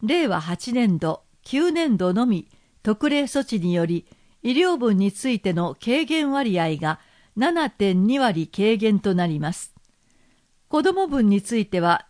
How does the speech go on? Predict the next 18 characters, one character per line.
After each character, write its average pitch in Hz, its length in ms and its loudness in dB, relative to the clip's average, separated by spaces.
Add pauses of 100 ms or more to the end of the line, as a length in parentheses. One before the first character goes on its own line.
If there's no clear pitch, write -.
(120)
特 208 300 0
例 311 140 2
措 311 160 -2
置 220 180 -6
が 185 140 2
な 233 140 0
い 220 80 -2
た 175 140 -2
め、 170 220 -2 (380)
七 233 280 2
割 196 340 0
軽 214 200 0
減 214 240 2
と 190 160 -2
な 170 100 0
り 160 140 -4
ま 160 140 -6
す。 - 200 -18